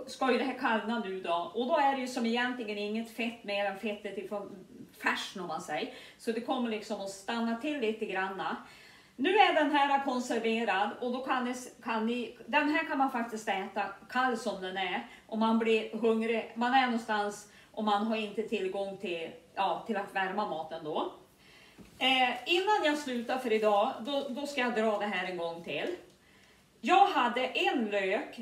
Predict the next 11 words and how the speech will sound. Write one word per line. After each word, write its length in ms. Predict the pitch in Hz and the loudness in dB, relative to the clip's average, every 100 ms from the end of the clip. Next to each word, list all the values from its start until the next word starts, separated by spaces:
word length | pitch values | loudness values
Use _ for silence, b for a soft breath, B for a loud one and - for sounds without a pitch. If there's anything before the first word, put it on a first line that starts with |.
| - | -2
en 180 | 254 240 | 0 2
halv 360 | 285 294 294 - | 4 2 0 -2
tesked 500 | 220 190 190 226 226 | -2 -2 0 -2 -2
salt 520 | - 185 175 220 - | -2 0 0 -2 -2
och 100 | 220 | -2
så 120 | 320 | -2
hade 340 | 330 277 226 240 | 0 0 2 0
jag 180 | 226 | -2
drygt 380 | 247 285 294 - | -2 -4 -4 -6
femhundra 460 | 254 233 226 202 196 | -2 0 2 0 -2
gram 420 | 190 190 196 185 | -2 -2 -2 -8